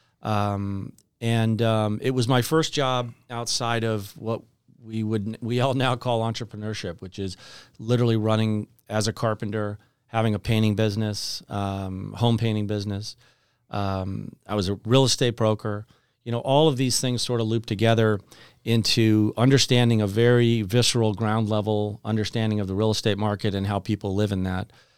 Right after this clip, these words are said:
But moving to Freddie Mac, my first role there,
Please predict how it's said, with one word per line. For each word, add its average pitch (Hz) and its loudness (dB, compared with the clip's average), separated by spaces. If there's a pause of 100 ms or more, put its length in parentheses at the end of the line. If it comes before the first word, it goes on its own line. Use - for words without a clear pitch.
(280)
But 104 -4
moving 170 0
to 135 2
Freddie 127 2
Mac, 127 2
my 113 2
first 135 -2
role 110 0
there, 101 -2